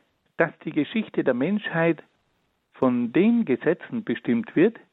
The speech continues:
die in den Bereichen der höheren Lebewesen vorherrschen.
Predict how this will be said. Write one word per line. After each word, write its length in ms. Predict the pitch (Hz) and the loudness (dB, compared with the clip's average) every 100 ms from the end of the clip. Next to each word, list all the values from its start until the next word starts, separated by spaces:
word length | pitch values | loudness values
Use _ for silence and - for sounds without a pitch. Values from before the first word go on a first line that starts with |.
| _ _ _ _ _ - | _ _ _ _ _ 0
die 240 | 247 240 | 2 2
in 140 | 226 185 | 0 0
den 220 | 143 127 | 0 0
Bereichen 840 | 123 113 113 170 190 - 180 185 - | 0 2 0 0 -4 -4 -2 -4 -2
der 240 | - 104 - | 0 0 2
höheren 560 | 135 180 170 156 151 | 2 4 4 2 0
Lebewesen 720 | 123 113 117 123 117 113 - 170 | 0 0 2 2 2 2 -2 -4
vorherrschen. 720 | - 98 - - - - - | 0 0 0 -6 -8 -14 -16